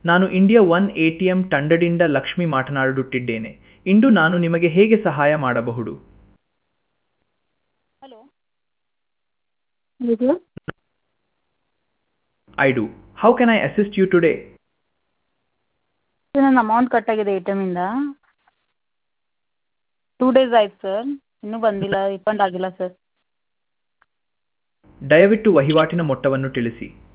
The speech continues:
Speaker 2: ಆ, ವಹಿವಾಟಾಗಿದ್ದು ತ್ರೀ, ಮೂರು ಸಾವಿರದ ಐದುನೂರು ರೂಪಾಯಿ.
Speaker 1: ಸರಿ, ಅರ್ಥವಾಯಿತು.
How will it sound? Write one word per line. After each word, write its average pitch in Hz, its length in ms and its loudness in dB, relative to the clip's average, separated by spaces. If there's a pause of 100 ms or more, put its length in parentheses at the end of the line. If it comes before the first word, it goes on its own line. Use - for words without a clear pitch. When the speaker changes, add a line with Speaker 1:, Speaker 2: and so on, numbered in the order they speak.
(760)
Speaker 2:
ಆ, 190 240 0
ವಹಿವಾಟಾಗಿದ್ದು 220 1000 0
ತ್ರೀ, 226 360 -10
ಮೂರು 214 300 0
ಸಾವಿರದ 220 380 2
ಐದುನೂರು 202 360 -2
ರೂಪಾಯಿ. 185 400 -4 (2000)
Speaker 1:
ಸರಿ, 175 220 2
ಅರ್ಥವಾಯಿತು. 117 640 -2